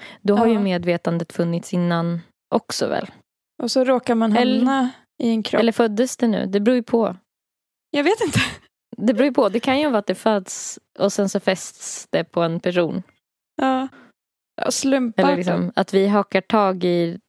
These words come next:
Speaker 1: det stora medvetandet.
Speaker 2: Ja. Men undrar om typ hela en släktträd egentligen är samma medvetande. För att man ärver ju väldigt många egenskaper och sånt där.
Speaker 1: <laughs>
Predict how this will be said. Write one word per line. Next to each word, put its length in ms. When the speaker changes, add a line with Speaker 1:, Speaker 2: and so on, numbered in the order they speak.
Speaker 1:
det 120
stora 380
medvetandet. 880
Speaker 2:
Ja. 320
Men 140
undrar 280
om 100
typ 260
hela 260
en 100
släktträd 600
egentligen 420
är 60
samma 360
medvetande. 680
För 120
att 160
man 240
ärver 380
ju 140
väldigt 260
många 220
egenskaper 800
och 120
sånt 240
där. 180
Speaker 1:
<laughs> 100